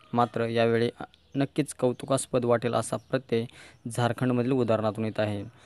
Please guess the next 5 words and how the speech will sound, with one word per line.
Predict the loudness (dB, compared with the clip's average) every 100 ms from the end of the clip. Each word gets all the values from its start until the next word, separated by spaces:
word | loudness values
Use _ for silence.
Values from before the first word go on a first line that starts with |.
| -20 -18 -4
झारखंडच्या | 2 2 2 -2 -2
हेमंत | 0 2 2 0 -4 -20 _ -20 _ _
सोरेन | -6 0 4 4 0
सरकारमधील | 0 0 2 2 4 4 2 -2 -10 _ -20 _ 0
मंत्री | 2 2 -2